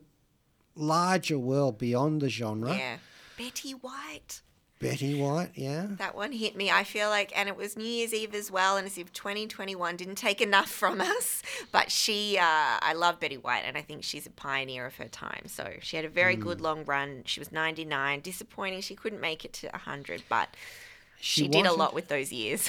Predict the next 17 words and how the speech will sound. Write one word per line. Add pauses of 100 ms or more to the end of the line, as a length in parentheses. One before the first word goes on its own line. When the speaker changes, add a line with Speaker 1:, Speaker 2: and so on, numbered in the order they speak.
Speaker 2:
<laughs>
Speaker 1:
She
wanted
to
keep
her
Lego, (1300)
which
Speaker 2:
<laughs>
Speaker 1:
has (1040)
ages,
uh, (920)
three
to
ninety-nine,
<laughs>
so,